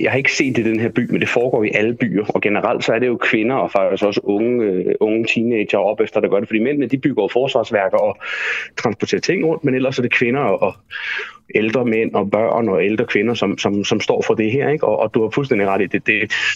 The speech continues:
det, det minder faktisk om sådan en lille bryggeri, hvor man måske har tusind eller ti tusind flasker, og så starter man med, fra den ene ende af, hvor man gør den ene ting, og så i den anden ende, jamen, der kommer en færdig mollecocktail ud, som bliver pakket ind i cellofan og sat ned i store kasser, og så kan man transportere de her rundt til, hvor de skal bruges.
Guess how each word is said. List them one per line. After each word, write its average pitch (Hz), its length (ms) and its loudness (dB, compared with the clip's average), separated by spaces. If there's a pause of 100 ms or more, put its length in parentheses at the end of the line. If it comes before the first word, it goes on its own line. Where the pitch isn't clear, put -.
det, 107 200 0
det 120 80 0
minder 117 200 0
faktisk 101 220 0
om 95 40 -6
sådan 113 140 -2
en 107 40 -4
lille 127 160 0
bryggeri, 110 460 0
hvor 107 120 4
man 107 180 0 (380)
måske 107 220 0
har 110 120 0
tusind 127 360 0
eller 110 80 -2
ti 123 140 0
tusind 113 260 -2
flasker, 104 340 0
og 113 60 2
så 139 100 0
starter 127 260 0
man 101 200 0 (120)
med, 107 200 0
fra 113 120 0
den 107 80 0
ene 139 200 0
ende 120 120 0
af, 120 60 0
hvor 117 80 2
man 110 100 0
gør 139 100 2
den 107 100 0
ene 175 140 0
ting, 165 180 2
og 123 60 -2
så 127 240 2 (580)
i 120 100 2
den 113 80 0
anden 131 160 0
ende, 131 140 0
jamen, 107 120 0
der 127 60 0
kommer 110 160 2
en 90 60 -4
færdig 101 200 0
mollecocktail 104 520 0
ud, 107 80 0
som - 120 -4
bliver 90 120 0
pakket 139 420 0
ind 117 120 0
i 113 40 0
cellofan 139 480 0
og 131 80 -2
sat 110 160 -2
ned 123 100 2
i 123 40 -2
store 131 220 0
kasser, 135 380 0 (440)
og - 80 0
så 143 80 0
kan 135 80 2
man 107 100 0
transportere 107 420 0
de 127 80 -4
her 123 80 2
rundt 117 240 -2
til, 135 80 0
hvor 113 140 2
de 127 60 -4
skal 104 140 -2
bruges. 95 360 -2